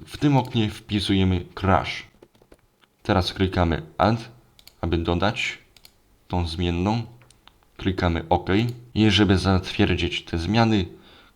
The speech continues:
klikamy przycisk Apply. Teraz wszystkie zmiany zostały zatwierdzone. W zakładce Select wybieracie sobie None i klikacie byle gdzie, aby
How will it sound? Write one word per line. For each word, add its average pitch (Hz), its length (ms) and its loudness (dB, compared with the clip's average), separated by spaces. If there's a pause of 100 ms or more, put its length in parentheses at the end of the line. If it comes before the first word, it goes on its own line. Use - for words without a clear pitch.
klikamy 98 500 2
przycisk - 720 -2
Apply. 82 520 -2 (1600)
Teraz - 260 0
wszystkie 104 420 0
zmiany 92 400 2
zostały 80 480 -2
zatwierdzone. 87 880 -2 (460)
W 107 140 6
zakładce 95 640 0
Select 104 640 0 (180)
wybieracie 92 600 -2
sobie 82 380 -2 (200)
None 104 380 0 (1400)
i 110 120 0
klikacie 95 540 0
byle 87 240 2
gdzie, 80 320 -6 (720)
aby 101 320 2